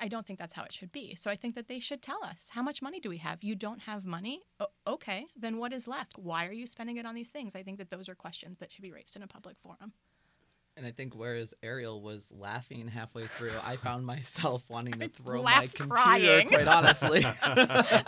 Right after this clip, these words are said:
Speaker 1: mean,
Speaker 2: <laughs> For
Speaker 1: a
Speaker 2: the very
Speaker 1: sad
Speaker 2: same,
Speaker 1: laugh.
Speaker 2: for the very same reasons that,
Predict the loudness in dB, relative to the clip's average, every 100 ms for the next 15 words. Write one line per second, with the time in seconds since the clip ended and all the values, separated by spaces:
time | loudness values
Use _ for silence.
0 | 4 6 8 6 6 -2 -2 _ 2 4
1 | 6 8 10 10 10 10 10 8 2 2
2 | 2 0 0 0 -2 -6 -6 -6 -6 -6
3 | -8 -10 -6 -2 -4